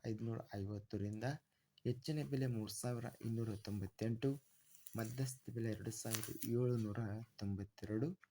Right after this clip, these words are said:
ಹೊಸ ಸೋನಮಸೂರಿ ಭತ್ತ ಮಾನ್ವಿ ಮಾರುಕಟ್ಟೆಯಲ್ಲಿ ಎರಡು ಸಾವಿರ ನಾನ್ನೂರ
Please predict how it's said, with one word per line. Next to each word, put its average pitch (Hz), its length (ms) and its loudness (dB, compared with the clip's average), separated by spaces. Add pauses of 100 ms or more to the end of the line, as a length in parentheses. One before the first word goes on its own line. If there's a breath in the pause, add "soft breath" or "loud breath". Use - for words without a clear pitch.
(1000)
ಹೊಸ 123 280 2
ಸೋನಮಸೂರಿ 139 640 0
ಭತ್ತ 123 260 -4 (320)
ಮಾನ್ವಿ 120 360 2
ಮಾರುಕಟ್ಟೆಯಲ್ಲಿ 113 840 0 (680)
ಎರಡು 123 220 4
ಸಾವಿರ 139 320 0 (120)
ನಾನ್ನೂರ 117 400 -2